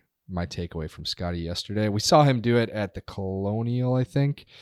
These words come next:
when he lost and Sam Burns came back and Scheffler's putter was kind of off for him that entire Sunday.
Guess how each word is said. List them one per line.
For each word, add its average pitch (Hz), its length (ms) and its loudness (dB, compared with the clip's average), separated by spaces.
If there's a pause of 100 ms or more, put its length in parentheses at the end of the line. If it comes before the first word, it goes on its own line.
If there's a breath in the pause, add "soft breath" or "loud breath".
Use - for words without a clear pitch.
(140 soft breath)
when 101 100 0
he 104 60 0
lost 104 320 0
and 82 100 -6
Sam 110 300 0
Burns 101 320 0
came 110 240 -2
back 113 400 0 (220)
and 101 100 -4
Scheffler's 101 440 -4
putter 104 320 -4
was 92 160 -4
kind 113 220 -4
of 90 80 -4
off 92 240 -2
for 95 140 -6
him 98 180 -2
that 90 120 -4
entire 92 380 -6
Sunday. 98 520 -4